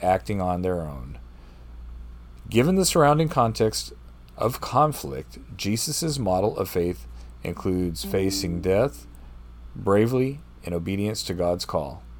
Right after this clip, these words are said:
and trusting his power over death itself. Okay, now I'm, we're gonna look to the Faith Light Study Bible and what it says about Matthew twenty-one. The fig tree is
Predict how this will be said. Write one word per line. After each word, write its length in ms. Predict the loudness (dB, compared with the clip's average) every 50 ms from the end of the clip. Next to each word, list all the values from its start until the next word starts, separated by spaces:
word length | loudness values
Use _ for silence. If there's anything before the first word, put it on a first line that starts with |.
| -18 -18 -18 -18 -18 -14 -10
and 80 | -10 -4
trusting 540 | 2 4 4 6 4 2 0 -2 -2 -2 -2
his 220 | -2 -2 -2 -2
power 480 | 0 2 4 6 6 6 4 2 0 0
over 160 | 0 0 0 0
death 260 | 0 -2 -2 -4 -6
itself. 640 | -10 -8 -6 -6 -6 -6 -8 -10 -12 -14 -14 -16 -18 -18 -20 -20 -20 -20 -20 -20 -20 -18 -18 -16 -16 -14 -14 -8
Okay, 160 | -2 2 6
now 200 | 8 12 12 12
I'm, 180 | 12 12 8 6
we're 160 | 6 8 8
gonna 160 | 8 8 8
look 160 | 8 8 6 4
to 80 | 4
the 100 | 2 2
Faith 260 | 6 6 6 6 6
Light 220 | 6 4 4 4 2
Study 300 | -2 0 0 0 0 0
Bible 440 | -2 -4 -6 -6 -8 -10 -12 -12 -12 -16 -16 -16 -16 -18 -18 -20 -20 -20 -20 -20 -20 -20 -20 -20 -20 -12 -6
and 160 | -2 0 4 4
what 120 | 4 4
it 80 | 4 4
says 200 | 4 4 4 4
about 300 | 2 2 2 2 2 2
Matthew 340 | 0 -2 -4 -4 -6 -8 -10
twenty-one. 580 | -8 -8 -8 -8 -8 -8 -10 -10 -10 -12 -14 -14 -16 -16 -18 -18 -18 -16 -6 -2
The 100 | 0 0
fig 300 | 2 6 8 8 8 8
tree 340 | 6 4 4 6 6 4 4
is 340 | 4 4 4 4 2 -2